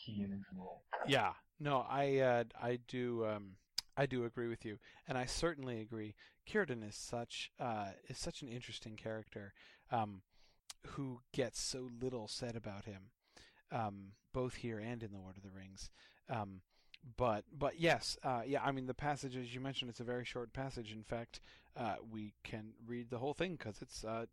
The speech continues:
Speaker 2: oh, two sen-, oh, almost one sentence, two sentences. "And Círdan, hearing these dark tales, was troubled, for he was wise, and perceived swiftly that, true or false, they were put about at this time through malice, though the malice he deemed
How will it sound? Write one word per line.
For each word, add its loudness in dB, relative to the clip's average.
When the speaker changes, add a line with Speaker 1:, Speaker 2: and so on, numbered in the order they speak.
Speaker 2:
oh, 2
two -2
sen-, -2
oh, 0
almost 0
one -6
sentence, -12
two 0
sentences. -4
"And 0
Círdan, 2
hearing 2
these 0
dark 2
tales, 0
was -4
troubled, 0
for 0
he 0
was -4
wise, -2
and -4
perceived -4
swiftly -2
that, 0
true -2
or 0
false, 2
they 4
were 4
put 4
about 6
at 2
this -2
time -2
through -6
malice, 0
though 4
the 2
malice 2
he 2
deemed -6